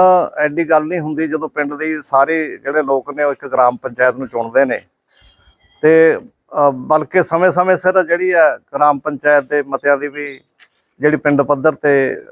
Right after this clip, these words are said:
ਮਤੇ ਪਾਏ ਜਾਂਦੇ ਨੇ। ਤੇ ਉਹਦੇ ਵਿੱਚ ਅਸੀਂ ਇਹ ਦੱਸਣਾ ਚਾਹੁੰਦੇ ਹਾਂ ਵੀ ਜਿਹੜਾ ਇਹ ਗਰਾਊਂਡ ਦਾ ਮਸਲਾ ਹੈ, ਇਹ ਕੋਈ ਬਹੁਤਾ ਵੱਡਾ ਮਸਲਾ ਨਹੀਂ ਸੀਗਾ, ਇਹਨੂੰ ਤੂਲ ਦਿੱਤਾ ਗਿਆ ਮਸਲੇ ਨੂੰ। Already ਗਰਾਊਂਡ ਸਾਡੇ ਕੋਲੇ ਪਿੰਡ ਦੇ ਵਿੱਚ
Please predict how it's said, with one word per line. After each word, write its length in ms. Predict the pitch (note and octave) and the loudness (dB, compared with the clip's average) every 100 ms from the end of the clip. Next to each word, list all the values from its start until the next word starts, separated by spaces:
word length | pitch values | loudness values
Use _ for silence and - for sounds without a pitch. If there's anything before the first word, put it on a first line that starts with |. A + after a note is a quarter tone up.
| - _ | -20 _
ਮਤੇ 240 | B2+ B2 C3 | -6 -2 0
ਪਾਏ 260 | C3+ C3 | 2 2
ਜਾਂਦੇ 300 | B2+ A2+ B2 | 2 0 -2
ਨੇ। 140 | C3 E3 _ _ _ _ _ _ _ _ - | -6 -14 _ _ _ _ _ _ _ _ 0
ਤੇ 380 | D3+ D3+ C#3+ - | 4 4 2 -2
ਉਹਦੇ 220 | E3 F#3 G#3+ | -2 2 4
ਵਿੱਚ 160 | G3+ G3+ | 4 0
ਅਸੀਂ 160 | E3 G3 | 0 0
ਇਹ 80 | F#3+ | 2
ਦੱਸਣਾ 300 | F3+ F#3+ F3+ | 0 0 0
ਚਾਹੁੰਦੇ 260 | D3+ D#3 | 0 0
ਹਾਂ 80 | F3+ | 0
ਵੀ 100 | F3+ | 0
ਜਿਹੜਾ 260 | E3+ F3 F#3 | -2 2 2
ਇਹ 60 | |
ਗਰਾਊਂਡ 320 | E3 D3+ D3+ D3+ | 4 2 2 2
ਦਾ 100 | D3+ | 0
ਮਸਲਾ 340 | C#3 C#3+ D3 | 0 -2 0
ਹੈ, 160 | D#3 G#2+ | 2 0
ਇਹ 140 | D#3 | -8
ਕੋਈ 440 | - D#3 D#3 D3+ - _ A2 | -4 -4 -2 -6 -14 _ -4
ਬਹੁਤਾ 360 | B2+ D3+ D#3+ | -2 2 0
ਵੱਡਾ 280 | C3+ C3+ C3 | 0 -2 -2
ਮਸਲਾ 340 | C3+ C3 C3+ B2+ | 0 -2 -2 -2
ਨਹੀਂ 160 | B2+ | -2
ਸੀਗਾ, 380 | - C#3 C3+ D3+ - _ | -8 -8 -8 -8 -12 _
ਇਹਨੂੰ 220 | C#3+ D#3+ D#3+ | -4 -2 -2
ਤੂਲ 300 | D3+ D#3 D3 | 2 2 2
ਦਿੱਤਾ 300 | C#3+ D3+ C3+ | 0 0 0
ਗਿਆ 200 | B2 A#2+ | 0 0
ਮਸਲੇ 340 | A#2 A#2 A#2+ | -2 -8 -10
ਨੂੰ। 180 | C#3 F3 _ _ _ _ _ | -10 -18 _ _ _ _ _
Already 460 | C#3+ D#3+ F3 F#3+ | 0 2 2 2
ਗਰਾਊਂਡ 300 | E3 D3+ D#3+ | 2 4 2
ਸਾਡੇ 260 | D3+ E3+ F3 | 2 -2 -2
ਕੋਲੇ 240 | F3+ F3+ | 0 2
ਪਿੰਡ 300 | F3 D#3+ D#3 | 2 -4 -6
ਦੇ 120 | D#3+ | -6
ਵਿੱਚ 140 | D#3+ | -8